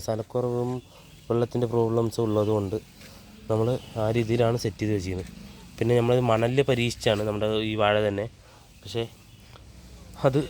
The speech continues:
ക്ലിയർ ആകാത്തതുകൊണ്ട് അവിടുന്ന് പുഴയ്ക്ക് വീണ്ടും വെച്ചു. അപ്പോൾ അതുകൊണ്ടാണ് ഇതിൻ്റെ വലിപ്പക്കുറവ്. പിന്നെ ഇതാണ്ടോ, ഇതാ വാഴൻ്റെ ഒപ്പം തന്നെ കൊള്ളി, എല്ലാ വാഴൻ്റെ ഒപ്പം കൊള്ളിയുണ്ട്.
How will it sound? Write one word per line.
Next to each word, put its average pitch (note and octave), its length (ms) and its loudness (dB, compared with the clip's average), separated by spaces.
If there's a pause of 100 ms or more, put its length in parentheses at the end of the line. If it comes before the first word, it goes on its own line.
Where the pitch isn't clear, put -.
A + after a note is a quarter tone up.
(120)
ക്ലിയർ C#3+ 260 4
ആകാത്തതുകൊണ്ട് D3+ 460 2
അവിടുന്ന് C#3 280 0
പുഴയ്ക്ക് B2+ 380 0
വീണ്ടും B2 240 0
വെച്ചു. G#2+ 160 -2
അപ്പോൾ A2 160 2
അതുകൊണ്ടാണ് B2 380 2
ഇതിൻ്റെ A2+ 240 -2
വലിപ്പക്കുറവ്. F#2 560 -2 (580)
പിന്നെ A2+ 180 -8
ഇതാണ്ടോ, G#2+ 260 -2
ഇതാ A2 100 -2 (880)
വാഴൻ്റെ A#2 320 0
ഒപ്പം A2+ 180 -6
തന്നെ A2 180 -6 (760)
കൊള്ളി, F#2+ 280 -4 (3750)
എല്ലാ D3+ 260 0
വാഴൻ്റെ C3+ 300 2
ഒപ്പം C3 180 -2 (100)
കൊള്ളിയുണ്ട്. G2+ 460 -2